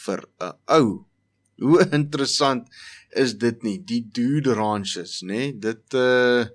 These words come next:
<laughs> eh, ja, dit is 'n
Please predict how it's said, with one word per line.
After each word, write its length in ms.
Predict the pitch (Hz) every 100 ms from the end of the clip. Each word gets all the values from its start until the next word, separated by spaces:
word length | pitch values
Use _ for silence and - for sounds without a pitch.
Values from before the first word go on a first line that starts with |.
| _ - 113
<laughs> 520 | - 127 120 90 110 _ - - - - - - -
eh, 640 | - 123 127 123 120 113
ja, 440 | 110 110 107 95 - -
dit 240 | 110 117 139
is 180 | 120
'n 280 | 127 123 110